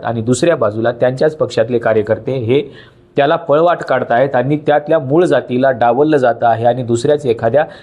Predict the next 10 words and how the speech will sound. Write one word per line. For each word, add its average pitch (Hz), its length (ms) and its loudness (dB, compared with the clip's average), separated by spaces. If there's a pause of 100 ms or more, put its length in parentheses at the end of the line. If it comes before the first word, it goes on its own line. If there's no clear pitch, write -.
(220)
जातीचं 160 340 0
सर्टिफिकेट 131 600 0
शोधून 127 340 0 (840)
तिथे 135 180 0
अशा 139 240 2
प्रकारची 131 420 -2
उमेदवारी 117 360 2
दिली 113 180 0
जात 107 240 -2
आहे. 104 200 -2